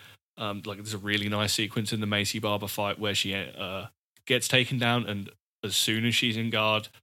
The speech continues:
like, goes triangle, switches that to an armbar,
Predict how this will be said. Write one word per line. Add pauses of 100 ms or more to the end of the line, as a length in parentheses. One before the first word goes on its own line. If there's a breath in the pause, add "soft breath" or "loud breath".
(460 loud breath)
like, (200)
goes
triangle,
switches
that
to
an
armbar,